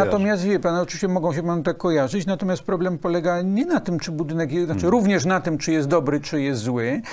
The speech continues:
Speaker 1: I ja z panu Dzikowskiemu z firmy jems, y, zawsze mówiłem, że mnie się na przykład jako budynek, ten jego ceglany budynek wzdłuż Rajskiej bardzo podoba.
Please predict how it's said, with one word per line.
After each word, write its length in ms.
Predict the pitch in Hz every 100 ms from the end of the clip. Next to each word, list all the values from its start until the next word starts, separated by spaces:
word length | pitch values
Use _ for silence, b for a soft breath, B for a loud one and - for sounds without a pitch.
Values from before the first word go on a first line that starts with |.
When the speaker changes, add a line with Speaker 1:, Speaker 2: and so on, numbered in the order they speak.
| B -
Speaker 1:
I 180 | 156 165
ja 260 | 185 185 180
z 440 | 170 - - - 202 156
panu 220 | - 160
Dzikowskiemu 840 | 143 170 147 - 147 147 156 160
z 200 | 131 -
firmy 340 | - 160 143 147
jems, 440 | 147 143 139 -
y, 320 | 190 151 151 147
zawsze 300 | 160 - 156
mówiłem, 240 | 143 151
że 100 | 131
mnie 200 | 147 156
się 100 | 160
na 120 | 147
przykład 360 | 139 180 156 139 B B B -
jako 400 | 170 175 170 165
budynek, 680 | 131 151 139 170 127 -
ten 220 | - 160 160
jego 220 | 170 165
ceglany 480 | - 131 143 156 156
budynek 380 | 131 143 151
wzdłuż 280 | 120 127 160
Rajskiej 420 | 160 160 147 165
bardzo 400 | 127 160 151 117
podoba. 460 | 143 156 123 123 120